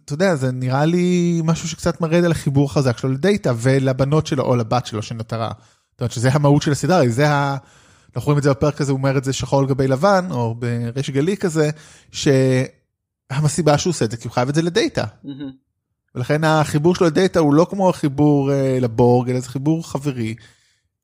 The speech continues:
Speaker 1: אנושי כביכול, כן? כמה שיכול להיות אנושי, כאילו, המושג אנושי תופס בו. זה מאוד יפה.
Speaker 2: כן.
Speaker 1: והייתי חייב לשאול שאלה שכאילו, אני חושב שכאילו, הרי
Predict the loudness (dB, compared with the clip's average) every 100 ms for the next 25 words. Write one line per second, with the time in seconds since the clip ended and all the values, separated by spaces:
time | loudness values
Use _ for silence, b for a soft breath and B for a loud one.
0 | -4 2 4 4 2 0 -2 -2 -2 -2
1 | -2 -2 -4 -4 -6 -6 -6 -6 -6 -12
2 | -10 -8 -8 -8 -8 -6 -4 -4 -4 -8
3 | -6 -6 -6 -8 -8 -6 -6 -6 -4 -4
4 | -4 b b b b b b b -8 0
5 | 2 2 2 0 0 -2 _ _ _ -20
6 | -20 0 0 0 -8 _ _ _ _ _
7 | _ _ -20 B B B B -4 2 2
8 | 0 -2 0 0 -2 0 2 2 0 -2
9 | -2 2 2 2 0 0 -2 -4 -4 -4
10 | -2 0 0 0 -2 -8 _ _ _ _
11 | -6 -2 0